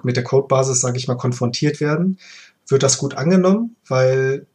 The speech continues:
da hatte ich zum Beispiel auch die Erfahrung gemacht, dass, ähm, entweder der Umstieg von zum Beispiel S V N auf Git oder generell mit Git, ähm,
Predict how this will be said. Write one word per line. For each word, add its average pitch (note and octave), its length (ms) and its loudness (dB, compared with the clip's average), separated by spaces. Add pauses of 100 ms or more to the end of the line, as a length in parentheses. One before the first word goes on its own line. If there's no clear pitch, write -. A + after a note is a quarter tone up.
(160)
da C3 120 -6
hatte C#3+ 100 -6
ich - 60 -8
zum D3+ 100 0
Beispiel C#3+ 160 -2
auch - 60 -6
die C#3+ 80 0
Erfahrung C#3 340 2
gemacht, C#3 340 -4
dass, - 320 -4
ähm, B2 460 -2 (500)
entweder C#3+ 360 2
der C3+ 100 2
Umstieg E3+ 380 0
von D#3+ 180 0
zum C#3+ 120 -2
Beispiel C3+ 280 0
S C#3 140 -4
V C#3+ 60 0
N C3+ 100 0
auf B2+ 160 -6
Git D3+ 220 -2
oder B2 200 -2
generell B2+ 480 2
mit C3 200 -6
Git, - 400 -6
ähm, B2 440 0